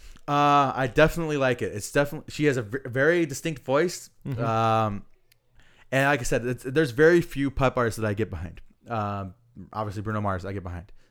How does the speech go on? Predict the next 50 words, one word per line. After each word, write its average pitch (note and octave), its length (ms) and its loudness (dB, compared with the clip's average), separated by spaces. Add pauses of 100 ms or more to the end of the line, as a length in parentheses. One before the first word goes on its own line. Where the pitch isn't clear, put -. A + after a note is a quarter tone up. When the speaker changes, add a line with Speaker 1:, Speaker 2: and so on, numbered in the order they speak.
Speaker 1:
'cause G2 100 -10
he's G2 100 -8
a F#2+ 80 -8
tremendously G#2 500 -8
Speaker 2:
He's C3 100 -4
Speaker 1:
talented A#2+ 240 -4
Speaker 2:
our B2+ 180 2
Michael A#2 280 -2
Jackson. A2+ 380 -2
Speaker 1:
Yeah, G#2 80 0
Speaker 2:
Are F2+ 40 -4
you A2 60 -4
Speaker 1:
he's A#2+ 120 0
Speaker 2:
kidding B2 200 -2
Speaker 1:
t-, - 60 -12
Speaker 2:
me? - 80 -20
Speaker 1:
he's A2+ 120 -6
a - 20 -12
tremendously A#2+ 400 -4
tra-, A2+ 260 -4
talented A2+ 300 -2
individual. G2 400 -10
I C#3 160 2
love C3 200 0
Rihanna. F#2 360 -6 (100)
I A2+ 60 -4
don't A2+ 80 -2
give A2+ 80 0
a - 20 -4
fuck A2 140 -2
what A2 80 -2
anybody G#2 220 -6
says. G2 180 -14
I A#2 300 0
Speaker 2:
Oh, A2+ 80 -6
Speaker 1:
love A2 220 -4
Speaker 2:
yeah, G#2+ 120 -8
I G#2+ 40 -8
love G#2+ 140 -8
Rihanna G#2 280 -10
too. A2+ 160 -10 (120)
Speaker 1:
I A2+ 200 0
love B2 360 0
her. C3 300 0 (100)
Speaker 2:
Uh, A2+ 220 -2
Maroon A2+ 220 -2
five, A#2+ 280 -4 (180)
I B2 120 -8
would A#2 200 -12
say. B2+ 200 -6